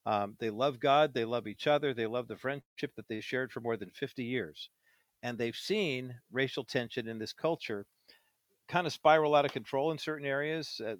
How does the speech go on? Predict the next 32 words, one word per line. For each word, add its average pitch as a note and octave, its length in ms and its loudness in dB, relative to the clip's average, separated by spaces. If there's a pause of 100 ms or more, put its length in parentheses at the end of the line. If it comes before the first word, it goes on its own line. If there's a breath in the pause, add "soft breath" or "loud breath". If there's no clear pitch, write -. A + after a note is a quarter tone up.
(140)
this A#2 240 -6
book C3 180 -2
was B2+ 140 -6
actually A#2+ 380 -2
born, B2 360 -4 (200)
uh, A2 160 -2
Gary A2 180 -6
said, A#2 320 -4 (460 soft breath)
uh, G2+ 220 4
as A#2+ 340 0
a A2+ 60 -8
result C3 420 -2
of A#2 120 -4
seeing C3+ 400 -4 (600 soft breath)
the G#2+ 320 -2
rioting D3+ 920 4 (260 loud breath)
and A#2+ 200 -6
the A2 80 -8
frustrations C#3 680 -2
people C3 320 0
had B2 380 4
a G#2+ 100 -6
couple A#2 320 -2
of G2 80 -8
summers C#3 440 -2
ago, B2 600 0 (200)
from G2 160 -10
George G#2+ 380 -6
Floyd B2+ 340 0
to A2+ 60 -2
Ahmaud G2+ 320 -4
Arbery, A2+ 640 0